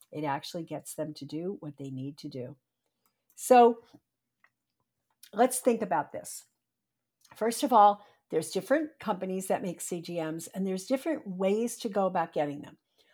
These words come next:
One way is, as a physician or a nurse practitioner,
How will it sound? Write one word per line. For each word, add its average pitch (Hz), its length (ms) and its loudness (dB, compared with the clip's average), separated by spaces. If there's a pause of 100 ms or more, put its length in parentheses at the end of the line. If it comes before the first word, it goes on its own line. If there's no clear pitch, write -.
(180)
One 226 280 8
way 302 220 6
is, 202 460 2 (240)
as 185 200 -2
a 247 60 -4
physician 214 680 -2
or 202 100 0
a 196 40 0
nurse 185 260 -2
practitioner, 202 920 -2